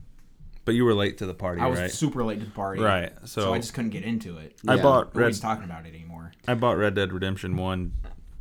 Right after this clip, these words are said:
Speaker 1: day one. Like, I played it the day it came out, loved it.
Speaker 3: It's, you know, Red Dead, and I think we talked the last probably two years a little bit about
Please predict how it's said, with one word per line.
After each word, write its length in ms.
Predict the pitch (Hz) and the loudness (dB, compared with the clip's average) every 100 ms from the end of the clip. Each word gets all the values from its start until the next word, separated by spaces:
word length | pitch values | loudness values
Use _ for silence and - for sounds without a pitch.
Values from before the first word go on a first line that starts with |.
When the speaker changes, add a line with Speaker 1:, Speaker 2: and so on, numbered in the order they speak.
| - - 107 | -12 -8 -2
Speaker 1:
day 220 | 101 90 | 2 4
one. 380 | 87 87 - - - | 6 4 0 -4 -4
Like, 160 | 90 | -2
I 140 | 101 98 | 0 0
played 280 | - 101 95 | 0 0 0
it 140 | 90 | -2
the 80 | 92 | -4
day 220 | 95 113 | 0 2
it 60 | 98 | 2
came 200 | 110 104 | -2 -2
out, 360 | 98 95 90 - | 0 0 0 0
loved 260 | 92 95 - | 2 0 0
it. 240 | 90 87 - - _ - | -2 -4 -14 -20 _ -2
Speaker 3:
It's, 240 | 202 - - - | -2 0 -8 2
you 100 | 160 | 4
know, 240 | 147 135 120 | 6 4 4
Red 280 | 131 139 | 4 4
Dead, 360 | 120 110 107 95 | 4 4 2 0
and 580 | 101 101 98 98 92 - - - - - - | -2 0 0 -2 -4 -12 -18 -20 -20 -20 -12
I 60 | - | -8
think 200 | 110 101 | -6 -4
we 160 | 101 95 | -4 -4
talked 380 | - 82 92 - | -6 -8 -8 -8
the 80 | |
last 260 | 87 85 - | -4 -4 -4
probably 300 | 90 87 85 | -6 -2 -4
two 180 | - 92 | -4 -2
years 680 | 82 87 87 87 - - - - | 0 2 0 -2 -6 -12 -14 -10
a 80 | 101 | -4
little 240 | 95 92 87 | 0 0 0
bit 160 | 85 | -2
about 560 | 82 87 85 82 82 | -2 -2 -2 -2 -4